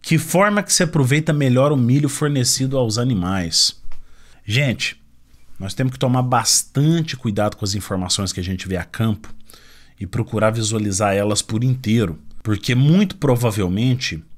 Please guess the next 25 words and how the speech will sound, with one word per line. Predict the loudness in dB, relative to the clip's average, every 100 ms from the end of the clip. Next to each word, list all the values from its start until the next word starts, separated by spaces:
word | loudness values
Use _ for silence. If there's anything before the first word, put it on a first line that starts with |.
| -6
o | -2
Edelmar | 2 2 2 2 2
deve | 0 -2
ter | 0
ouvido | 0 2 0 0
falar | 0 2 2 2
de | 0
uma | -4
comparação | -4 -4 -2 -2 0 2 0 0 -2 -6 _ -20 -20 _ _ _ _ _
de | -4 2 4
um | 6 2
confinamento | 0 0 2 0 0 2 2 2 2 0
de | 2
grão | 2 2
inteiro, | 2 2 2 2
onde | 2 0 0
realmente | 2 2 4 4 2 0
os | 0
animais, | 2 2 2 2 0
quando | 0 0 2 4
muito | 4 4 2
bem | 0 0
feita | 0 -2 0
a |
adaptação, | -2 -2 -2 0 0 0